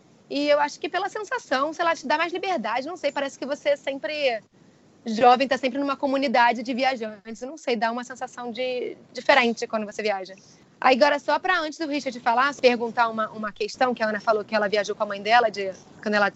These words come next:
era mais nova, existe alguma lei que crianças não podem ficar em hostels? Assim, eu sei que não pode ficar sem os pais menores de dezoito anos, eu acho.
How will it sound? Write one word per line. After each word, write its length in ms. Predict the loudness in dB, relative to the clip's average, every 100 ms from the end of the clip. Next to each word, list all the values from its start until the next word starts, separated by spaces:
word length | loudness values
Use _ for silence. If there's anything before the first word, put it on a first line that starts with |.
| -4
era 140 | -6
mais 160 | -6 -2
nova, 400 | 4 4 2 -8 _ _
existe 520 | 4 4 2 0 0
alguma 240 | -2 0 2
lei 160 | 2
que 140 | 0 -4
crianças 640 | -2 0 0 -2 -4 -4
não 160 | -2 -4
podem 280 | -2 -2 -4
ficar 220 | -8 -8
em 60 |
hostels? 880 | -8 -8 -8 -8 -12 -12 -20 -20 -20 -4
Assim, 200 | 0 4 4
eu 80 | 6
sei 180 | 4
que 80 | 4
não 120 | 0
pode 200 | 0 -2
ficar 160 | -2 -6
sem 180 | -4 -6
os 120 | -4
pais 320 | 0 2 2
menores 320 | -2 -4 -6
de 80 | -8
dezoito 420 | -8 -4 -4 -4
anos, 440 | -4 -2 -4 -4 -6
eu 100 | -6
acho. 400 | -6 -10 -14